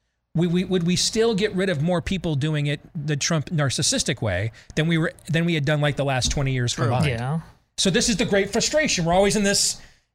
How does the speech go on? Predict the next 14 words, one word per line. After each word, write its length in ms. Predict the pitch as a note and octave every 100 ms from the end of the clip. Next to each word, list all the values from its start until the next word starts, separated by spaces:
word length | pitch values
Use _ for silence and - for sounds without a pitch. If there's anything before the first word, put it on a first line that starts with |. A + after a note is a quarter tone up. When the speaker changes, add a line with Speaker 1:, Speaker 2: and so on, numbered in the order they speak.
| _ _ -
Speaker 1:
in 100 | G3
this 180 | G3
middle 340 | F3 A3+ A#3+ A3+
zone. 380 | G3+ A#3 C3 F2+
Speaker 3:
Yes. 320 | D3+ C#3+ E3
Speaker 1:
Okay? 440 | E3+ D3 D#3+ G#3+ - - _ _ - - -
Right? 340 | - F3 A3 - -
And 180 | F3+ E3+
so 580 | - F3+ E3+ D#3+ D#3 - - -
that's 340 | C#3 C3 -
the 120 | -
reality 540 | D#3 D#3 C3 B2+ C#3 C#3+
of 240 | C#3 B2+ - -
life 400 | C3+ B2+ C3 -